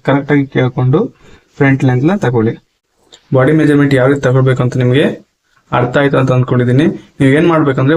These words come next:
ಒಂದು ಮೆಥಡ್ ಅನ್ನ ಫಾಲೋ ಮಾಡ್ಬೇಕು ಕರೆಕ್ಟ್ ಆಗಿ. ಯಾವ ರೀತಿ ಅಂದ್ರೆ ಇವಾಗ ಫಸ್ಟ್ ಲೆಂತ್, ಲೆಂತ್ ಆದ ನಂತರ ಶೋಲ್ಡರ್, ಶೋಲ್ಡರ್ ಆದ ನಂತರ ಸ್ಲೀವ್ ಲೆಂತ್, ಆಮೇಲೆ ಸ್ಲೀವ್ ರೌಂಡ್, ಆಮೇಲೆ ಆರ್ಮ್ ಹೋಲ್ ರೌಂಡ್. ಈ ರೀತಿ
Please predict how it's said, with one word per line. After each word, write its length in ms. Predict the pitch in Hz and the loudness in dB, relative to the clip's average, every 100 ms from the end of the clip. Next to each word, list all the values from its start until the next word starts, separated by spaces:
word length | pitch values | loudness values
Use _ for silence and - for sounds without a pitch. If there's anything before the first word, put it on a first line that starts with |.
| 160 | 2
ಒಂದು 120 | 139 127 | 2 2
ಮೆಥಡ್ 240 | 127 175 165 | 0 0 0
ಅನ್ನ 120 | 143 - | 0 0
ಫಾಲೋ 160 | 139 139 | 2 2
ಮಾಡ್ಬೇಕು 320 | 123 120 117 123 | 2 0 -2 -4
ಕರೆಕ್ಟ್ 240 | 117 117 113 | -4 -4 -4
ಆಗಿ. 160 | 107 107 - _ _ _ _ _ _ _ _ _ 143 | -4 -6 -10 _ _ _ _ _ _ _ _ _ -2
ಯಾವ 200 | 131 156 156 | 0 2 0
ರೀತಿ 160 | - 123 | 0 -2
ಅಂದ್ರೆ 180 | 123 170 | 0 0
ಇವಾಗ 380 | 165 131 131 156 170 | 0 0 2 0 0
ಫಸ್ಟ್ 240 | 131 127 175 | -2 0 0
ಲೆಂತ್, 300 | 131 110 107 113 - _ _ _ _ _ - - _ 139 | 2 0 -2 -6 -8 _ _ _ _ _ -20 -20 _ -2
ಲೆಂತ್ 280 | 139 139 131 | 2 2 2
ಆದ 80 | 127 131 | 0 2
ನಂತರ 220 | 131 175 220 311 - | 0 0 -2 -4 -4
ಶೋಲ್ಡರ್, 360 | 147 123 113 - - - | 0 0 0 -2 -6 -4
ಶೋಲ್ಡರ್ 280 | 147 139 135 | 0 2 2
ಆದ 80 | 131 135 | 2 2
ನಂತರ 240 | 131 180 240 - _ _ - _ | 0 -2 -4 -8 _ _ -20 _
ಸ್ಲೀವ್ 260 | - 147 135 | -2 2 2
ಲೆಂತ್, 260 | 123 110 - - | 2 0 -2 -2
ಆಮೇಲೆ 300 | 135 147 160 285 - - - | 0 2 0 0 -4 -14 -4
ಸ್ಲೀವ್ 240 | 147 135 120 | 0 2 2
ರೌಂಡ್, 240 | 110 104 - - _ _ _ _ _ _ 143 | 0 -2 -6 -16 _ _ _ _ _ _ -2
ಆಮೇಲೆ 320 | 151 160 196 285 320 _ _ _ _ _ _ _ - 139 | 0 2 0 -2 -6 _ _ _ _ _ _ _ -6 -2
ಆರ್ಮ್ 160 | 135 135 | 2 2
ಹೋಲ್ 100 | 123 | 2
ರೌಂಡ್. 180 | 113 104 - 147 | 0 -2 -2 0
ಈ 40 | 143 | 0
ರೀತಿ 220 | 131 | -2